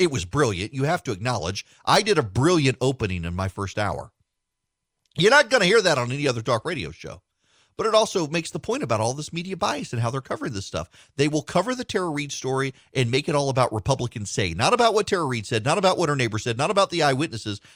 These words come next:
They'll make it all about what Republicans said. There's real bias in the press these days. They're out to get the president. And you know that doesn't matter. It doesn't ultimately matter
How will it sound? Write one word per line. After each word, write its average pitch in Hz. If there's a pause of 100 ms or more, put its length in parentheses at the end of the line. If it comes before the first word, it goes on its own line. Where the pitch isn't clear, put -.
They'll 151
make 202
it 196
all 190
about 170
what 151
Republicans 120
said. 67 (1900)
There's 117
real 147
bias 110
in 90
the 85
press -
these 76
days. 73 (380)
They're 104
out 104
to 127
get 98
the 107
president. 95
And 101
you 95
know 160
that 160
doesn't 117
matter. 78 (220)
It 107
doesn't 180
ultimately 131
matter 85